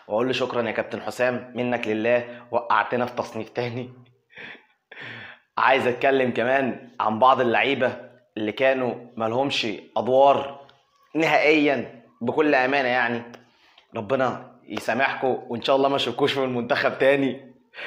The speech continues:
تشوف بقى لعيبة رجالة من نوعية حمدي فتحي، ياسر إبراهيم، آه، عمرو السولية، إمام عاشور، أحمد سيد زيزو، الناس اللي عندها رجولة في الملعب. بكلمكم بكل أمانة والله. المهم، محمد صلاح، وده المهم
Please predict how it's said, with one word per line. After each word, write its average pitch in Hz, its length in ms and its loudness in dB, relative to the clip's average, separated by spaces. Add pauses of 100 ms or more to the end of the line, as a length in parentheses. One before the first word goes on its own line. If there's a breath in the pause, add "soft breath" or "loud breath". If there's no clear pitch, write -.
(120)
تشوف 143 160 -2
بقى 143 160 4
لعيبة 143 280 4
رجالة 127 420 2
من 120 160 -2
نوعية 117 280 2
حمدي 127 320 -2
فتحي، 120 500 -2
ياسر 131 320 0
إبراهيم، 113 600 -2 (440 loud breath)
آه، 120 100 4
عمرو 120 340 4
السولية، 127 680 0
إمام 143 180 0
عاشور، 127 480 2 (420)
أحمد 135 280 0
سيد 143 300 4
زيزو، 135 440 0 (260)
الناس 226 220 0
اللي 165 160 6
عندها 151 360 4
رجولة 156 280 2
في 131 80 -2
الملعب. 110 440 0 (440 loud breath)
بكلمكم 180 400 0
بكل 175 180 4
أمانة 143 280 4
والله. 113 300 0 (580 loud breath)
المهم، 214 540 4 (220)
محمد 185 300 2
صلاح، - 640 4
وده 123 160 2
المهم 156 480 2